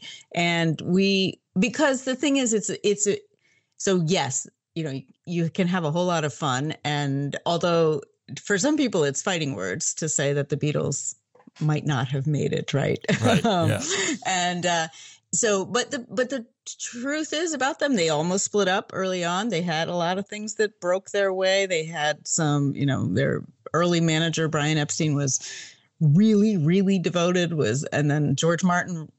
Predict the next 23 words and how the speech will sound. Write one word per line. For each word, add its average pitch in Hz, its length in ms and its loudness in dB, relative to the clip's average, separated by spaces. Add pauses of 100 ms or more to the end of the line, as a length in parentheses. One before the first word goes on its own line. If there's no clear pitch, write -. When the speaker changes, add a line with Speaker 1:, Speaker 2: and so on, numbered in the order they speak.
(100)
Speaker 1:
really 202 260 0
kinda 277 300 2
took 247 220 -2
a 160 80 2
flyer 147 460 0
on 190 180 0
them, 196 380 -2
uh, 120 120 6
Speaker 2:
Mm-hmm. 95 220 -2 (200)
Speaker 1:
early 180 360 2
on. 175 320 2
And, 139 220 2
you 175 60 2
know, 196 160 2
a 214 40 2
bunch 277 280 2
of 320 80 -4
things 277 220 0
had 220 160 -2
to 196 60 -2
go 175 180 0
their 156 180 -2
way. 139 300 -4